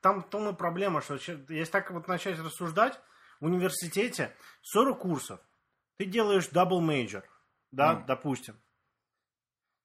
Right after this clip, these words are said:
Speaker 1: Тебе возьмут пятнадцать про-, про-, пятнадцать предметов из компьютер-сайенса, пятнадцать процентов из,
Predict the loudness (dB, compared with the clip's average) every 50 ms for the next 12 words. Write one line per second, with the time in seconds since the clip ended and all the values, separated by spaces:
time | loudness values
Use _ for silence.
0 | _ _ -8 -2 4 4 6 6 4 0 -4 0 0 0 0 2 0 0 0 0
1 | 0 -2 -10 _ _ _ _ _ -14 -10 4 8 8 8 8 6 0 -4 0 0
2 | 0 0 0 -8 _ _ -4 -4 -2 -2 -6 -8 -10 -10 0 2 2 2 2 -2
3 | -4 -2 0 2 2 2 0 0 -2 -6 -6 -8 -18 _ -12 -8 0 0 0 0
4 | 0 -2 -2 -2 0 2 2 2 2 0 -4 -10 -14 -10 0 4 4 4 4 2
5 | -4 -4 -4 -4 0 0 0 0 0 0 -4 -6 -6 -4 -4 -4 -4 -4 -4